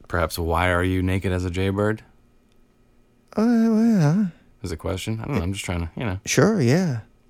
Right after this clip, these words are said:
Speaker 1: So, great.
Speaker 2: So naked as a jaybird. Uh, so it has two simple parts. It's really just the understanding and putting those etym-, etymology of those parts together. Uh, one of which
Speaker 1: Etymological.
Speaker 2: is,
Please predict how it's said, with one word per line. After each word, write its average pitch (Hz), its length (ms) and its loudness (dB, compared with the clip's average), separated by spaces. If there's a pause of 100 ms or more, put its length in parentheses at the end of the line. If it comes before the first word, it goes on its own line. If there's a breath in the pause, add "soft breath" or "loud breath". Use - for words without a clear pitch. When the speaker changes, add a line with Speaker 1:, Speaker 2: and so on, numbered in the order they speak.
(160)
Speaker 1:
So, - 380 2 (100)
great. 160 300 2 (300)
Speaker 2:
So 127 180 8
naked 180 300 8
as 156 120 4
a 123 60 -2
jaybird. 110 640 2 (420 soft breath)
Uh, 107 320 0 (840)
so 165 260 2
it 151 260 4
has 151 320 0
two - 180 0
simple 175 400 2 (120)
parts. 143 540 2
It's - 200 -2
really 170 360 2
just 127 520 0
the 120 340 2
understanding 131 800 4
and 110 180 4
putting 127 300 4
those 110 260 0 (800)
etym-, 120 300 6 (100)
etymology 117 580 6
of 107 100 0
those 104 200 -2
parts - 420 -2
together. - 520 -10 (600)
Uh, 104 200 2
one 123 260 8
of 117 180 4
which 117 220 6
Speaker 1:
Etymological. 113 80 2
Speaker 2:
is, 110 200 -2